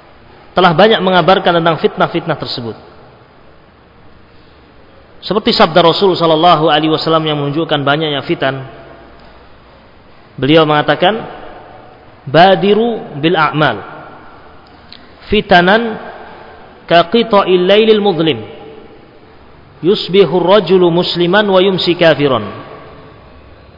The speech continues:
Wa yumsi rajulu musliman wa yusbihu kafiran." Rasul mengatakan, "Badiru bil a'mal.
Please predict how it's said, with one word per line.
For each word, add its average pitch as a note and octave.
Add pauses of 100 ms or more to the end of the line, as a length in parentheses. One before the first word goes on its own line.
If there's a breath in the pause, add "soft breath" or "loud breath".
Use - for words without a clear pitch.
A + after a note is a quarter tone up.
Wa C#3
yumsi F3+
rajulu F3+
musliman G3
wa F#3
yusbihu G3
kafiran." D3+ (2750)
Rasul F3
mengatakan, E3+
"Badiru G#3+
bil G3
a'mal. D3